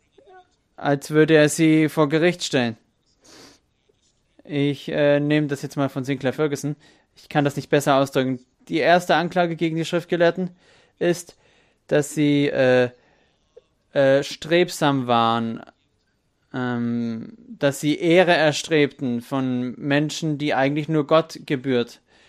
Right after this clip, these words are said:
Sie haben es genossen, geehrt zu werden. Sie haben die,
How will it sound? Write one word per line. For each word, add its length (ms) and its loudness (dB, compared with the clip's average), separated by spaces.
Sie 180 -8
haben 240 0
es 160 -6
genossen, 800 -2
geehrt 420 2
zu 140 -6
werden. 380 -4
Sie 1300 0
haben 560 4
die, 480 2